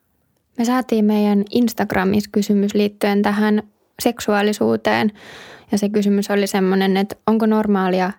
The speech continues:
että syömishäiriö vie kaiken seksuaalisen kiinnostuksen? Me lueskeltiin tästä vähän, mehän ei olla aiheen asiantuntijoita, mut, mut tota, luettiin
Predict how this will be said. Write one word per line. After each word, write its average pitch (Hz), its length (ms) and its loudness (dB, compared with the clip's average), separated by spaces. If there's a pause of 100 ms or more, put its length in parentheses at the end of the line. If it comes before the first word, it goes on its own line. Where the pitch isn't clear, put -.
(120)
että 196 380 -4
syömishäiriö 202 720 0
vie 190 300 0 (320)
kaiken 202 600 -2
seksuaalisen 208 800 -2
kiinnostuksen? 226 840 -2 (1200)
Me 214 280 2 (100)
lueskeltiin 214 580 0
tästä 196 260 -2
vähän, 202 240 0
mehän 208 320 0
ei 190 200 -2
olla 190 200 -2 (560)
aiheen 214 320 2
asiantuntijoita, 208 1000 0 (320)
mut, 202 260 -2 (160)
mut 196 280 -2
tota, - 280 -2 (540)
luettiin 190 560 -2